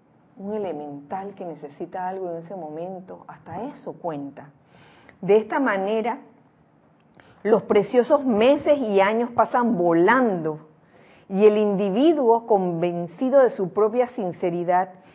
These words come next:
pierde el precioso momento cósmico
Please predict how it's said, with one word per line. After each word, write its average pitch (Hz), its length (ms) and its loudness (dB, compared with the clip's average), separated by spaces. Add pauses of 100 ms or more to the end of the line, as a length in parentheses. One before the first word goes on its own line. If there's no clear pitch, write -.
(280)
pierde 302 680 2
el 190 160 0
precioso 226 640 -2
momento 208 600 -2
cósmico 226 680 -2